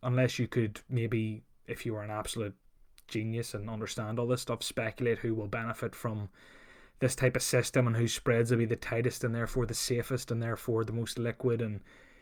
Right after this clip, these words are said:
uh, maybe the, maybe the players that have a lot of liquidity will be the safest bets here, and buying the lower end of the market might be tougher because there won't be the liquidity, therefore there mightn't be the instant sell option because there aren't the buyers.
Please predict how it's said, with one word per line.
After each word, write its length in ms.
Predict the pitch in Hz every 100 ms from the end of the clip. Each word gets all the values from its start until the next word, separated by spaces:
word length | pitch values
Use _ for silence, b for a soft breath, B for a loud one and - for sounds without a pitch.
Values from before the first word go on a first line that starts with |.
| b b b - -
uh, 120 | 110 B B - -
maybe 300 | 139 135 135 131
the, 140 | 131
maybe 300 | 135 139 139
the 100 | 127
players 340 | 127 123 127
that 80 | 120
have 80 | 120
a 40 |
lot 160 | 120 117
of 60 | 117
liquidity 560 | 117 - 120 123 123
will 100 | 120
be 100 | 110
the 80 | 110
safest 440 | - 123 113 127
bets 260 | - 120 -
here, 260 | 143 131 123 B B B -
and 280 | 120 113 104
buying 400 | 117 117 117 113
the 80 |
lower 240 | 117 117 113
end 160 | 113
of 20 | 110
the 60 |
market 320 | 113 113 113
might 140 | 120 110
be 100 | 110
tougher 340 | 120 117 139
because 380 | 120 113 117 104
there 80 | 107
won't 160 | 110
be 80 | 107
the 80 | 104
liquidity, 480 | 104 - 143 139 131
therefore 420 | 113 110 - 113
there 100 | 110
mightn't 260 | 110 110 113
be 60 |
the 140 | 110 113
instant 320 | 120 - 117
sell 240 | 131 113
option 340 | 117 113 - 113
because 320 | 107 - 101
there 120 | 107
aren't 160 | 107 104
the 60 |
buyers. 600 | 104 110 117 120 120 -